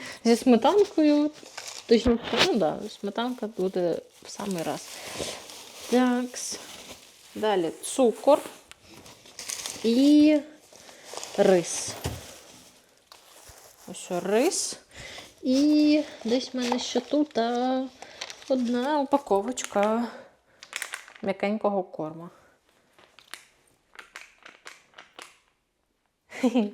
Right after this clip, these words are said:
Сімба вже хоче. Так, це в нас, м, з качечкою.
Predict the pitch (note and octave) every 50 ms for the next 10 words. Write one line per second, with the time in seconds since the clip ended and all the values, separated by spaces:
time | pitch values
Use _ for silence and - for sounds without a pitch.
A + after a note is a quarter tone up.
0 | - - - - - G#3 F#3+ F#3+ G3 G3+ F#3+ G3 G3 F#3+ F#3+ - - G3 F#3+ G3
1 | - - A#3+ - _ - - - - - - - - - - - - - - -
2 | - - - _ _ _ _ - A3 G#3 G3 F#3 F3+ - - - A#3+ B3+ C#4 C#4
3 | C4 C4 B3+ C4 B3+ B3 - - - - - _ _ _ _ _ _ _ _ _
4 | _ - G3 F#3+ F#3+ F#3 F#3 F#3 F#3 F3+ F#3 F#3 F#3 - - - - - - -
5 | - - - - - - - _ - - G2 G#3+